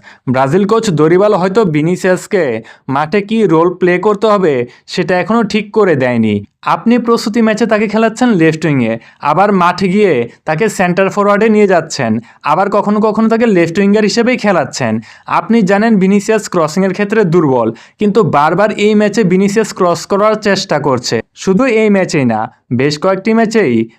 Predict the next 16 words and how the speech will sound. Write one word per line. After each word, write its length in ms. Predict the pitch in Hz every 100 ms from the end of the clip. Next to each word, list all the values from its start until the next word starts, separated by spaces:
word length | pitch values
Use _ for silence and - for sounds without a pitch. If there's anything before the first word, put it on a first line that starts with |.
| _
তিনি 200 | 185 214 196 196
এই 80 |
ধরনের 380 | 175 185 208 220
চেষ্টা 320 | 214 196 - 165
করছেন। 460 | 139 120 - 120 110 110 _ 135 139
ম্যাচে 300 | 175 175 240 -
চার 180 | 214 208 220
থেকে 160 | 233 240
পাঁচটি 320 | 196 196 - 247
ক্রস 220 | 190 180 -
করেছেন 360 | 190 190 196 190 165
তিনি, 240 | 123 113 110 - -
যেখানে 320 | 147 160 220 214 160
দুটাতেই 400 | 185 202 233 233
সফল 320 | 214 214 202
হয়েছেন। 480 | 165 131 120 127